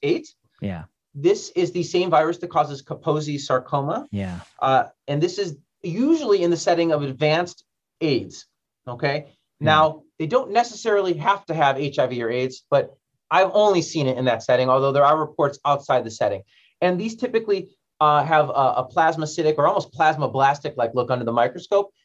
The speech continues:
Speaker 1: And L A N A one, which is the staining for H H V eight, will be positive. Then you're done. They have, that is a different disease. Again, in the setting of H H,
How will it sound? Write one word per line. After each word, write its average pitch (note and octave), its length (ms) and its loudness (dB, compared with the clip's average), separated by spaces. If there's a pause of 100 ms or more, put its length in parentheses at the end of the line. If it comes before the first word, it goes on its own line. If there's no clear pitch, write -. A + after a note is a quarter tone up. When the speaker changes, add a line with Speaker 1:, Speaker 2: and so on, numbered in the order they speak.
(200)
Speaker 1:
And D3+ 240 -4
L F#3 260 4
A F3+ 220 -2
N D#3+ 180 -2
A D3+ 180 -2
one, C3+ 380 0
which C3+ 160 -6
is C#3 120 -12
the C3+ 60 -16
staining D#3+ 440 -6
for D3+ 120 -8
H C#3+ 240 -6
H C3+ 200 -8
V C3+ 100 -4
eight, C3 140 -2
will B2 120 -8
be A#2 140 -12
positive. - 480 -8 (320)
Then F3+ 160 0
you're G#3+ 140 0
done. G2 260 -4 (340)
They C#3+ 100 2
have, E3+ 200 2
that D3 160 2
is F3 140 -2
a F#3 160 -12 (320)
different E4 340 -2
disease. E3+ 480 -4 (420)
Again, D3 280 2
in C#3+ 160 -6
the C3+ 60 -6
setting F#3 260 0
of G3 40 -2
H G3 200 -4
H, F3 200 -2